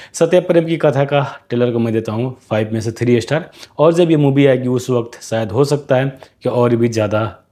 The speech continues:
एंटरटेनमेंट ऑडियंस को करें। आप लोगों को कैसा लगा हुआ है, आप लोग कमेंट में बताएं। वीडियो अच्छी लगी होगी तो आप लोग वीडियो को लाइक करें, शेयर करें, and आप लोग ये चैनल को भी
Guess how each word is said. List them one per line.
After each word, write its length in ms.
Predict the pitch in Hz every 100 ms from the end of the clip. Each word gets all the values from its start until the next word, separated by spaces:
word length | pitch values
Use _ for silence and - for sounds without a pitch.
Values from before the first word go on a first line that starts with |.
| _
एंटरटेनमेंट 640 | 113 104 101 110 101 107
ऑडियंस 420 | - 107 98 92 98
को 60 |
करें। 280 | 101 90 87 - _ - -
आप 200 | 131 139
लोगों 140 | 147 151
को 40 |
कैसा 220 | 151 135
लगा 200 | 143 143
हुआ 180 | 139 143
है, 60 | 135
आप 80 | 135
लोग 100 | 127
कमेंट 160 | 135
में 100 | 135
बताएं। 220 | 131 131
वीडियो 260 | 135 123 143
अच्छी 340 | 151 143 -
लगी 160 | 165 156
होगी 180 | 156 156
तो 100 | 151
आप 60 |
लोग 160 | 147 131
वीडियो 200 | 117 123
को 140 | 123
लाइक 260 | 113 110 123
करें, 180 | 127 120
शेयर 260 | - 123
करें, 200 | 123 127
and 180 | 151 151
आप 140 | 143 151
लोग 120 | 147
ये 60 |
चैनल 280 | 135 123 131
को 120 | 131
भी 160 | 135 143